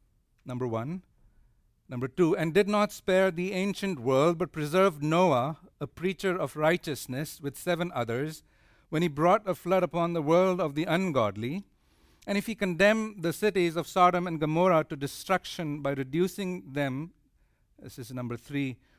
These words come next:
"to destruction by reducing them to ashes, having made them an example to those who would live ungodly lives thereafter, and if he rescued righteous Lot, oppressed by the sensual conduct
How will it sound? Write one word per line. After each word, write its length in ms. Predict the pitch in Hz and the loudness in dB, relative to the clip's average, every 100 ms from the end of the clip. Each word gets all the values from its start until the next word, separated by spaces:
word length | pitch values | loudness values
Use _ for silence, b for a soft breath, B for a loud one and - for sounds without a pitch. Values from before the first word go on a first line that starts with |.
| b | b
"to 80 | 151 | -2
destruction 760 | 147 - - 196 196 - 185 156 | -2 -2 -2 0 0 -4 -4 0
by 100 | 147 | 0
reducing 520 | 143 165 185 196 170 | 0 -4 -4 -4 -4
them 160 | 160 156 | -4 -4
to 120 | 170 | -4
ashes, 640 | 160 180 180 139 131 - _ _ _ _ | 0 0 -2 -10 -10 -14 _ _ _ _
having 340 | - 160 175 165 | -6 -2 0 2
made 320 | 180 202 170 | 0 -2 -4
them 220 | 165 160 | -2 -2
an 80 | 151 | -2
example 640 | 123 117 156 185 185 202 | -4 -2 0 0 0 -4
to 120 | 196 170 | -4 -2
those 340 | 147 165 156 | 0 0 -2
who 80 | 160 | -6
would 160 | 151 | -4
live 280 | 139 165 160 - | 0 0 0 -2
ungodly 600 | 165 202 170 156 147 147 | -2 2 4 4 4 -2
lives 540 | 127 110 113 131 - _ _ _ | 0 0 -4 -10 -16 _ _ _
thereafter, 760 | - 113 107 101 - 151 190 226 _ _ _ _ _ | -8 -4 -4 -4 -6 -6 -6 -6 _ _ _ _ _
and 120 | 151 147 | -4 -4
if 100 | 147 | -2
he 80 | |
rescued 520 | 139 175 - 185 170 147 | 0 0 -2 -2 -2 2
righteous 440 | 160 165 165 - | 0 0 -6 -6
Lot, 360 | 156 151 175 - | 2 2 2 -2
oppressed 580 | 143 - 165 170 - 180 | -14 -6 -2 -2 -4 -6
by 120 | 151 | -6
the 100 | 143 | -6
sensual 460 | - 156 - 160 | -6 -8 -6 -8
conduct 640 | 143 160 151 151 151 - | -6 -4 -4 0 -2 -2